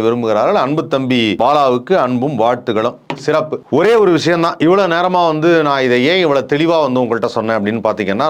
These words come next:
ரொம்ப நாளா வந்து இதற்கு பின்புலம் யாரு, பின்புலம் யாரு, யார் உன்னை பின்னால இருந்து இயக்குறாங்க அப்படின்னு சொல்லி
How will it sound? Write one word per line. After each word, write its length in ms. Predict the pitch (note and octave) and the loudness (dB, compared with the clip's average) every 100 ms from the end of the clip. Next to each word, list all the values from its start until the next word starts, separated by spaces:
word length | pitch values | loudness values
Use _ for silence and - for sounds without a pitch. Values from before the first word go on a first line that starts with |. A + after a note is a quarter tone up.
| B2+ | 0
ரொம்ப 120 | E3 E3+ | 0 0
நாளா 200 | F#3+ F3+ | 2 0
வந்து 180 | D#3 E3+ | 2 2
இதற்கு 220 | C#3+ A#2+ A#2+ | 0 -2 -2
பின்புலம் 360 | F3 G#3+ G#3 D#3+ C#3 | 0 0 0 0 2
யாரு, 180 | C3+ C3+ D3 | 2 0 0
பின்புலம் 400 | E3 D#3+ C#3 A#2+ | -2 -2 0 0
யாரு, 200 | A#2 A#2+ A#2 | 0 2 2
யார் 240 | E3+ G3+ | 2 2
உன்னை 140 | D#3 A#2 C#3 | -2 -4 -4
பின்னால 260 | D#3 C#3+ | -4 -4
இருந்து 200 | C3 B2+ | -4 -2
இயக்குறாங்க 420 | B2+ C3 B2 A2 A2 | -2 0 -4 -2 -4
அப்படின்னு 260 | G2+ A#2 G#2+ | -4 -6 -8
சொல்லி 140 | A2+ | -10